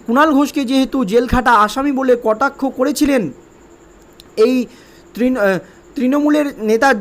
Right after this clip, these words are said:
যদিও ছিলেন শিশির অধিকারী বা তৃণমূলের সাংসদ, তবে তিনি আনুষ্ঠানিকভাবে পদত্যাগ করেননি ঠিকই, আর তিনি কিন্তু কুণাল ঘোষকে জেলখাটা আসামি বলে কটাক্ষ করেছিলেন। আর এই জন্যই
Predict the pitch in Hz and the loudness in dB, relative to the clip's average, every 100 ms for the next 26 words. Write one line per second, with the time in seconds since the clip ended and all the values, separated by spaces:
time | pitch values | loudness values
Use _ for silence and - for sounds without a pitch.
0 | 180 240 285 320 277 285 262 - 247 262 | -2 0 2 0 0 0 0 -2 -4 0
1 | 247 240 226 214 214 - 240 262 254 240 | 2 2 2 2 0 -2 -4 -2 2 0
2 | 240 220 220 226 170 - - - - - | 0 -6 -2 -2 -4 -10 -20 -20 -12 -2
3 | 220 233 226 - - - 247 262 277 196 | 4 4 4 -2 -18 -10 -4 0 0 0
4 | 240 277 269 285 269 254 269 208 247 294 | -2 -2 -2 -2 0 0 0 0 -2 0
5 | 294 254 - 240 311 320 254 254 247 143 | -2 -4 0 0 2 0 0 0 -2 -4
6 | - - - 185 233 277 311 294 285 294 | -10 -14 -6 -4 -2 -2 -2 -2 -2 0
7 | 269 - - - - - - 247 302 294 | -2 -6 -20 -20 -20 -20 -6 0 2 2
8 | 262 254 254 240 254 247 247 240 - 202 | 0 0 -2 0 0 -2 0 0 2 -2
9 | 208 269 269 254 233 214 208 - 247 233 | -2 -4 0 2 2 2 -2 -2 -4 2
10 | 226 226 214 190 - 190 - 247 302 320 | 2 2 -2 -2 -2 -2 0 2 4 2
11 | 320 311 240 | 2 2 2